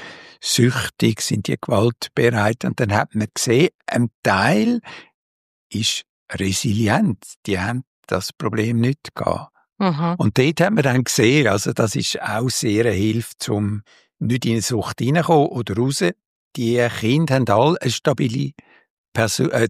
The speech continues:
Speaker 1: Bezugsperson gehabt, zum Beispiel eine Lehrperson oder ein Onkel, also, dass über Stabilität in den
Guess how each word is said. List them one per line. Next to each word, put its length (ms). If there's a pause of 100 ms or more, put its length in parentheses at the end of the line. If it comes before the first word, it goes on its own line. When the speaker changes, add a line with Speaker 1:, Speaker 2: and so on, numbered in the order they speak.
(120)
Speaker 1:
Bezugsperson 920
gehabt, 300
zum 140
Beispiel 460 (320)
eine 160
Lehrperson 880
oder 380
ein 120
Onkel, 600 (720)
also, 280
dass 460
über 320 (560)
Stabilität 1080
in 80
den 300